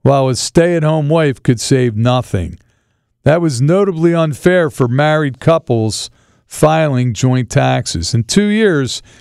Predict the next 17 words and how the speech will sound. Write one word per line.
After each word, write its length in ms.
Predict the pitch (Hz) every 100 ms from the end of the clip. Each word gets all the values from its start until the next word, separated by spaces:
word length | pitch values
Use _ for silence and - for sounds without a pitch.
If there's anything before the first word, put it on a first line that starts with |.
| - _
after 340 | 151 156 - 151
erisa 500 | 131 170 160 151 117
passed, 440 | 170 170 151 -
an 120 | 135
amendment 720 | 127 131 165 214 196 113 101 - _ _ _ _
allowing 600 | - 135 156 170 170 151
stay-at-home 760 | - - 160 170 185 165 180 165
moms 640 | 180 185 156 131 123 - - _ _ _ _ _ _ -
access 720 | 156 160 - 156 139 127 -
to 200 | - 139
an 80 | 127
I 160 | 127
R 160 | 120 120
A. 300 | 117 90 78 _ _
An 100 | 120
amendment 520 | 120 127 135 131 113
passed. 580 | - 120 104 82 - -